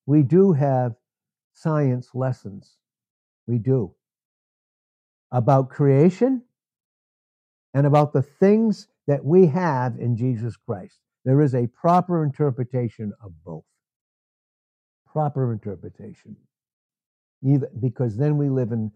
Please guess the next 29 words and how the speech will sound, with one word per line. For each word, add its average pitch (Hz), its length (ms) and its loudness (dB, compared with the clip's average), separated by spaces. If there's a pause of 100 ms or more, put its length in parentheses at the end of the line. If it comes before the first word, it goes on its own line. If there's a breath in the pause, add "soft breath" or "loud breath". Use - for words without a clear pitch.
(260)
proper 120 360 -4
sense, 113 520 -10 (320)
and 117 120 -4
then 139 140 0
we 131 140 0
don't 135 320 -2
live 104 320 -4 (220)
in 101 180 -14 (180)
nonsense, 117 840 -6 (340)
and 120 140 -4
then 135 180 0
we 139 140 2
just 131 320 -4
don't 120 240 -4
live 120 360 -2
in 107 320 -8 (500)
what 127 280 -4
many 139 300 0
call 113 500 -4 (140)
psycho 113 880 -6 (220)
babble, 107 720 -10 (100)
just 131 200 -8
talking 139 380 -6
about 117 260 -4
all 123 160 -2
kinds 131 360 -6
of 110 120 -8
other 110 220 -8
things. 104 400 -12